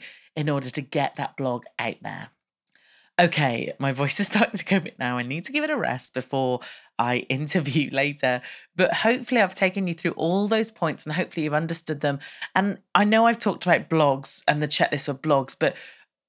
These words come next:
obviously some of this stuff is really gonna work for any content that you're producing. So I really, really hope this has been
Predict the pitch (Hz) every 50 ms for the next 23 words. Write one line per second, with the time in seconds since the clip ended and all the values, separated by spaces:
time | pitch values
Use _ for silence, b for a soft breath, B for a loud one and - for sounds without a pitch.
0 | - 190 196 196 202 - 214 190 - - 202 202 208 190 196 - - 180 165 -
1 | 160 143 147 160 160 156 151 160 147 151 139 139 151 147 131 - - - 127 -
2 | 151 156 151 160 160 147 - - 147 131 - - - - 120 95 107 127 - -
3 | 127 - 131 127 113 - - 92 110 - - 135 135 135 131 131 147 151 156 170
4 | 170 165 160 139 - 135 135 - - 143 - - 127 123 - 139 131 127 127